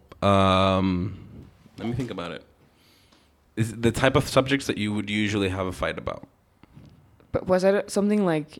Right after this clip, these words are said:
Speaker 2: I don't know, having kids o menos sofisticado que
Speaker 1: Bueno,
Speaker 2: eso.
Speaker 1: puede ser having kids. O sea, puedes tener una conversación sobre having kids con tus amigos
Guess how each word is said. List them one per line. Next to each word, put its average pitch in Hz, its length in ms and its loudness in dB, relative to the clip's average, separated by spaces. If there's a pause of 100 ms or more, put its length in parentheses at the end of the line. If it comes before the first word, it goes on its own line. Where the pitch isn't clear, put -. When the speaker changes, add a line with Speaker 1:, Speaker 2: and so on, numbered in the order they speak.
Speaker 2:
I 165 100 2
don't 160 120 4
know, 139 220 -2 (280)
having 185 260 6
kids 233 300 4
o 180 80 8
menos 170 420 2
sofisticado 156 680 -2
que 139 60 -6
Speaker 1:
Bueno, 185 160 8
Speaker 2:
eso. 104 80 6
Speaker 1:
puede 113 140 4
ser 143 140 -2
having 143 200 -2
kids. - 340 -10 (760)
O - 40 -10
sea, 135 180 8
puedes 123 180 6
tener 131 160 4
una 127 120 4
conversación 117 400 0
sobre 95 220 0
having 98 260 -4
kids 104 240 -2
con 98 180 -6
tus 95 160 -6
amigos 107 480 0